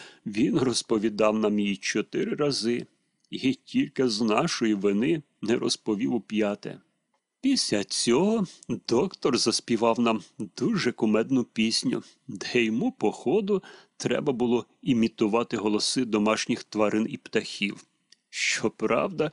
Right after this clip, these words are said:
він сплутав їх трохи. Він кричав ослом, коли йшлося про півня, а зображуючи свиню, кукарікав.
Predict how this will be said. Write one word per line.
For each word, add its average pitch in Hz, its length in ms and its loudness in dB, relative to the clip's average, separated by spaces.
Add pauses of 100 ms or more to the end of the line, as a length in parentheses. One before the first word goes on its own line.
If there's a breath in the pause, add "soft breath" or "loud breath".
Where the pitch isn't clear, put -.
(300 loud breath)
він 123 200 0
сплутав 107 640 0
їх 98 140 -6
трохи. 101 500 -2 (340)
Він 226 200 -2
кричав 104 500 -2
ослом, 110 600 0 (320 loud breath)
коли 117 220 2
йшлося 117 460 0
про 113 220 -2
півня, 107 520 -2 (360)
а - 260 -6
зображуючи 110 1000 -2
свиню, 101 540 -2 (240 loud breath)
кукарікав. 104 800 -2